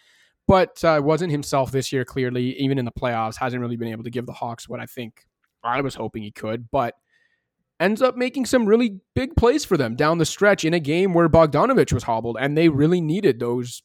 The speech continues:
you know, good Gallo minutes, obviously, and Kevin Huerter, we mentioned, being the star of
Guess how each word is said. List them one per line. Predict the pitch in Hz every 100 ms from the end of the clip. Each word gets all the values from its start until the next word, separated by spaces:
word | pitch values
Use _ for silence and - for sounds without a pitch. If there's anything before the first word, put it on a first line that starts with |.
| _
you | 123
know, | 110 139
good | - 143 135
Gallo | 120 143 135
minutes, | 147 135 -
obviously, | 110 107 120
and | 107 117
Kevin | 131 120
Huerter, | 123 120 113
we |
mentioned, | 110 107 - 117
being | 120
the | 117
star | - 117
of | 113